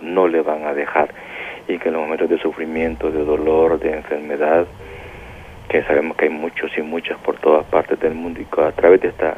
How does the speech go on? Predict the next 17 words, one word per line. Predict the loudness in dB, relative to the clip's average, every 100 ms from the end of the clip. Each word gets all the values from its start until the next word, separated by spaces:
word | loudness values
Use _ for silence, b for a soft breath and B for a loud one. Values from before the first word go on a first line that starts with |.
| 2
radio, | 2 2
pues, | -2
podemos | -4 -6 -4 -4
llegar | -2 0 2
a | 0
lo | -2
mejor | -4 -4 -2
hasta | -2 -2
esa | -2 -4
cama, | -2 -2 -2 -8 B B B B -12
hasta | -4 0
ese | 2 2
hogar, | 6 4 4 B B B B B B B -8
y | -4
que | -2
hay | -2
muchos | -4 -4